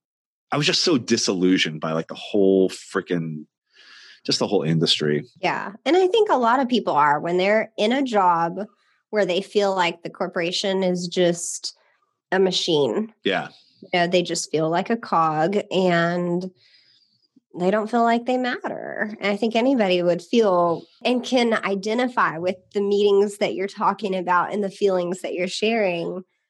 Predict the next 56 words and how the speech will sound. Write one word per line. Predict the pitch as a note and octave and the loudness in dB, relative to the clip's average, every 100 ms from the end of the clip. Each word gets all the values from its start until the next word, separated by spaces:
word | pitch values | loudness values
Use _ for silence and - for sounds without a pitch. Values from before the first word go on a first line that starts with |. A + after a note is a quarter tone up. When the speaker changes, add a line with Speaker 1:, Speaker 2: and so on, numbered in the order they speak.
| _ _ _ _ _ _ | _ _ _ _ _ _
Speaker 2:
I | - | -4
think | C4+ C#4 | 0 2
we've | C#4 | 4
all | A3 A#3+ | 4 2
been | D#4 C#3 | 0 -2
there. | B2 E2+ - - - | -2 -4 -10 -12 -12
Speaker 1:
Yeah, | - A#2 G2 | -4 -2 0
and | G#2+ | 0
you | C3 | 2
know | B2 | 2
management | G#2 G#2+ G#2+ G2+ - F2+ | 2 2 2 0 -2 -2
doesn't | F2+ F#2 | -4 -4
like | F2+ E2+ | -4 -4
when | - E2 | -4 -8
you | |
push, | D2 - E2+ - - | -8 -4 -4 -4 -6
right? | F2+ E2 F#2+ | -4 -4 -4
They | F#2+ | -2
just | G2 G#3 | -2 0
push | F#3 G#2+ G2+ | 2 2 2
you | G2 | 2
Speaker 2:
Right. | F#2 F#2 | 0 0
Speaker 1:
right | - | 0
back. | G#2 G#2 D2 - | -2 -2 -4 -8
They're | F#2+ | -4
gonna | G2+ | -4
put | - A#2 | -4 -4
you | G2+ | -2
in | F#2+ | -2
your | F2 | -2
place. | - F3+ F2 D#2+ | 2 0 0 -4
They | G#2 | -4
don't | G2+ A2+ | -2 -2
want | G#2 B2+ C#3+ | -2 0 0
you | G2 | -2
to | F2+ | -2
be | E2+ E2+ | -2 -2
like | E2+ - | -2 -4
the | F2 | -4
lone | F2 F2+ F2+ F2 | -4 -4 -4 -4
wolf. | G2 G#2 D#2 - - | -2 -2 -2 -6 -12
Speaker 2:
Right. | G#3 D#3 A#2+ - _ | -8 -8 -8 -12 _
Speaker 1:
Like, | - F2+ | -12 -8
"Nope, | G#2 A#2 D#3 | -2 -2 -2
get | - B2 | -4 -4
back | C3 B2+ | -4 -2
with | D3 | -4
the | A#2+ | -2
herd." | B2 F3 B2 D#2+ | 0 2 0 0
Speaker 2:
Yeah, | F#3+ - | -2 0
even | A#3 D#4 G#4 | 0 4 4
if | F#4+ | 2
your | G4 E4+ D#4+ | 0 2 2
idea | D4 A#3+ B3+ C4+ | 2 0 2 2
was | C4 F#3 E3+ | 2 0 -2
great | - D3 E3+ C#4+ - - - | -8 -6 -6 -6 -10 -14 -14